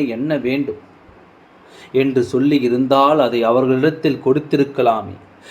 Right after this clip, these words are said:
அதை விடுத்து நம் வாழ்க்கையை கொடுப்பதில் இவர்களுக்கு, நம் வாழ்க்கையை கெடுப்பதில் இவர்களுக்கு என்ன லாபம் என்று தான் என் குழந்தையை சொல்கின்றாய்.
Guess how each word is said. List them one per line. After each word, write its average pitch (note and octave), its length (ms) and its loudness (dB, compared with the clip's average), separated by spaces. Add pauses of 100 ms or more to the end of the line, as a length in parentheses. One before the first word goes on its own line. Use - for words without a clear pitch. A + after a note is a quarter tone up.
(100)
அதை D3 280 4
விடுத்து F#3 400 2
நம் D#3 240 2
வாழ்க்கையை E3+ 600 2
கொடுப்பதில் D#3 640 0
இவர்களுக்கு, C3 640 -2 (540)
நம் A#2 220 -6
வாழ்க்கையை C3 540 2
கெடுப்பதில் C#3 640 -2
இவர்களுக்கு B2 600 -4 (180)
என்ன C#3 340 -4
லாபம் B2 480 -2
என்று A2+ 340 -6
தான் C3+ 320 -2
என் A2+ 200 -8
குழந்தையை B2 540 -6 (1400)
சொல்கின்றாய். A2 760 -2